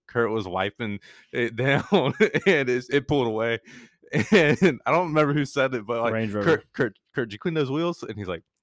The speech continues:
Speaker 1: looks at the car driving off the line. He's like, "Nope." <laughs>
Speaker 2: <laughs> Those rims were,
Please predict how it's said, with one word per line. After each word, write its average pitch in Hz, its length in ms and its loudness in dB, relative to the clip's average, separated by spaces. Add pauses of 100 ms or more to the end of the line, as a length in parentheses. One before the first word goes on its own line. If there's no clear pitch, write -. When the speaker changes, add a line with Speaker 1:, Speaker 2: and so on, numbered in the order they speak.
Speaker 1:
looks 135 320 -4 (280)
at 143 120 2
the 131 80 -4
car 127 300 4
driving 123 320 0
off 110 120 -6
the 110 60 -4
line. 123 200 0
He's 117 80 -12
like, 104 160 -4 (160)
"Nope." 104 200 2 (120)
<laughs> 359 480 -2
Speaker 2:
<laughs> - 340 -16
Those 135 260 0
rims 131 460 0
were, 113 480 0